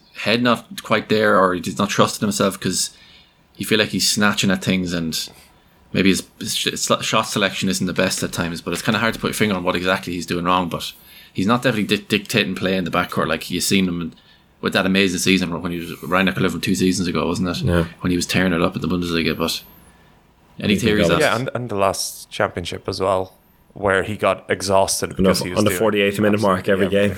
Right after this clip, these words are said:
Speaker 2: <laughs>
Speaker 3: <laughs> Exactly. I think it's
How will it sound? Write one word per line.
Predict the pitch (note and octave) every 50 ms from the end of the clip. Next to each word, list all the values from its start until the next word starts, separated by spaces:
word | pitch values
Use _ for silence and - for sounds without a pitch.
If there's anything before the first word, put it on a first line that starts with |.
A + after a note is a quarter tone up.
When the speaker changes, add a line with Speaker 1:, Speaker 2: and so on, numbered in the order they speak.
| - -
Speaker 2:
<laughs> | C3 G#2 - - - G3 G3+ G3 G3 - - - E3 C3+ - - C3+ C3+ - - F#3+ F3+ - - - - -
Speaker 3:
<laughs> | -
Exactly. | A2+ - - C#3+ C#3 - C#3 - - - - - - - - - - - - - _ _ _ _ _ _ _
I | D3 D3+
think | - C4 C#4+ D4 C#4+ - - - _ _ _ - -
it's | - D3+ C#3+ - - - -